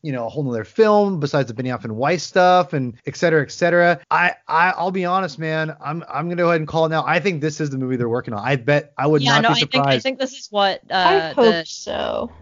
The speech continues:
Speaker 2: Benioff and Weiss, uh, I feel like it, 'cause it was kind of, like, kind of hinted at that they were gonna do a Knights of the Republic era thing. So, and also the writing. So it makes sense that she would come in as a director.
Speaker 1: Right.
Speaker 2: And also,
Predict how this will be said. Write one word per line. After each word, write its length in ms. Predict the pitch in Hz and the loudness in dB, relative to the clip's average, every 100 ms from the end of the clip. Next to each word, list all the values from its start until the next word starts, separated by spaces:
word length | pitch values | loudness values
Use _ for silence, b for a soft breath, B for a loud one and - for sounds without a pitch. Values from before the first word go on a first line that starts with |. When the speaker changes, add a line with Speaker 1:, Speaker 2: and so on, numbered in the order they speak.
| - - | -10 -4
Speaker 2:
Benioff 640 | 190 185 180 - - - | -4 -4 -8 -8 -20 -12
and 220 | 190 175 | -12 -12
Weiss, 420 | 175 175 170 - | -8 -8 -8 -12
uh, 200 | - 170 165 - | -10 -10 -10 -6
I 120 | 190 | -6
feel 200 | - 220 | -4 -4
like 200 | 214 202 | -2 -4
it, 100 | 208 | -6
'cause 160 | 240 - B B - | -8 -8 B B -2
it 40 | |
was 120 | 254 | -2
kind 160 | 302 302 | 0 0
of, 140 | 277 | 2
like, 400 | 262 220 170 - - | 2 2 -2 -8 -10
kind 140 | 185 | -6
of 40 | 170 | -2
hinted 200 | 190 226 | 0 4
at 240 | 233 - 320 B | 2 0 -10 B
that 240 | 185 170 - | -2 -2 -2
they 120 | 165 | -4
were 120 | 175 | -2
gonna 180 | 175 180 | -2 -2
do 180 | 196 202 | 0 0
a 80 | |
Knights 240 | 196 196 - | 2 -2 -4
of 40 | |
the 40 | 208 | -6
Republic 340 | 220 208 208 | -4 -4 -2
era 200 | 233 247 | 0 0
thing. 260 | 269 302 302 B | 0 -4 -8 B
So, 220 | - 240 | 0 2
and 200 | 220 240 | 4 2
also 240 | 254 247 233 | 0 -2 -4
the 120 | 214 | -4
writing. 420 | 185 175 - 104 | -2 -2 -4 -14
So 140 | 202 | -10
it 20 | 202 | -6
makes 220 | 233 - | -6 -8
sense 140 | 214 | -10
that 120 | - | -10
she 140 | - 190 | -8 -10
would 100 | 165 | -10
come 220 | 165 156 | -10 -8
in 120 | 143 | -10
as 200 | 156 160 | -8 -10
a 80 | 127 | -10
director. 680 | - 143 202 240 - - - b b | -12 -10 -12 -12 -14 -14 -16 b b
Speaker 1:
Right. 240 | 165 165 170 | -2 0 2
Speaker 2:
And 100 | 214 | 0
also, 320 | 214 247 202 | 2 0 0